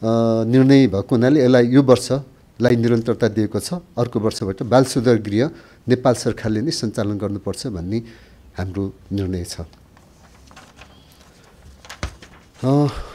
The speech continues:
त्यस्तै उद्योग, वाणिज्य तथा आपूर्ति मन्त्रालयले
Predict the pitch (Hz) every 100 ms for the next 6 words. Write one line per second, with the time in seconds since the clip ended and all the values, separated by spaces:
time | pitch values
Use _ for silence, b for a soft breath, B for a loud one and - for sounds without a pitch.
0 | B B B - 139 - 151 151 143 117
1 | 165 190 - - - 131 143 139 127 -
2 | 135 127 123 - 135 123 120 120 117 117
3 | 113 117 175